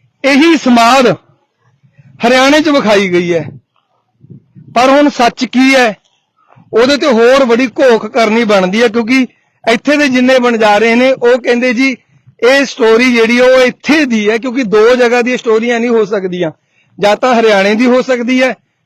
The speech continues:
ਜਾਂ ਇੱਥੇ ਦੀ ਹੋ ਸਕਦੀ ਹੈ। ਇਹ ਲੋੜ ਹੈ ਕਿ ਸਾਨੂੰ ਇਹਦੇ ਤੇ, ਅਹ, ਰਿਸਰਚ ਕਰਨ ਦੀ ਲੋੜ ਹੈ, ਖੋਜ ਕਰਨ ਦੀ ਲੋੜ ਹੈ ਹਲੇ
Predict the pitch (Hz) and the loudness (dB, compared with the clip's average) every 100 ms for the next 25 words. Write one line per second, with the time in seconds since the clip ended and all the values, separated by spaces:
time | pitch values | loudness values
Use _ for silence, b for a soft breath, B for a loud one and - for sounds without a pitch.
0 | - 175 269 247 - 214 208 196 180 180 | -8 -2 0 0 -2 -4 -2 -6 -6 -8
1 | 175 175 165 160 _ _ _ B B - | -10 -10 -8 -10 _ _ _ B B -6
2 | 254 269 226 226 254 262 262 214 _ _ | -4 0 2 2 2 0 -2 -8 _ _
3 | _ _ 254 226 220 226 247 262 262 - | _ _ -8 -4 -4 -2 -2 0 -2 -6
4 | - 214 247 269 233 233 226 233 247 233 | -6 -4 -2 -4 -4 -4 -2 -2 -4 -6
5 | - _ _ _ _ _ _ _ - 202 | -14 _ _ _ _ _ _ _ -4 -2
6 | 214 220 220 233 - 269 214 233 240 226 | -2 -4 -6 -6 -2 -4 -4 -4 -4 -4
7 | 226 208 190 185 208 - 233 247 220 240 | -4 -2 0 0 -4 -2 0 0 -2 -4
8 | 226 220 220 196 196 202 202 131 170 220 | -4 -4 -2 2 2 2 0 -2 0 2
9 | 240 208 185 | 2 0 -2